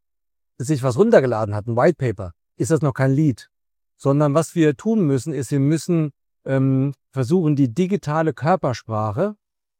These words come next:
in Kaufsignale zu übersetzen. Wir sitzen uns jetzt gegenüber, Thorsten.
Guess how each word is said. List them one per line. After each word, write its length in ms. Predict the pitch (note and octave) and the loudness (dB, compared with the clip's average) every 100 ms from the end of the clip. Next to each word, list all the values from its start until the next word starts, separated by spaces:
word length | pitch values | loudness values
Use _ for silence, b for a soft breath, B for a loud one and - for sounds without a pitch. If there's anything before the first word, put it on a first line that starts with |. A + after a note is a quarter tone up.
| _ _ - | _ _ -6
in 220 | C3+ B2+ | -4 -4
Kaufsignale 920 | - D#3+ E3 - C#3 - B2+ A2+ A#2 | 0 2 2 -2 -6 -4 -4 -2 -4
zu 120 | - | -4
übersetzen. 800 | C#3 - A#2 F#2+ A2+ - - G2 - _ _ _ _ _ _ - | -8 -4 -4 -2 -4 -6 -10 -10 -12 _ _ _ _ _ _ 2
Wir 200 | D#3 E3+ | 6 8
sitzen 320 | G#3 - F#3+ | 6 4 0
uns 120 | D3+ | 4
jetzt 460 | E3+ D3 - - - | 2 2 -8 -12 2
gegenüber, 640 | D#3 D3 F#3+ F#3 C#3+ A2 | 2 2 0 2 2 2
Thorsten. 380 | - G#2+ A2 - | -4 -4 -4 -6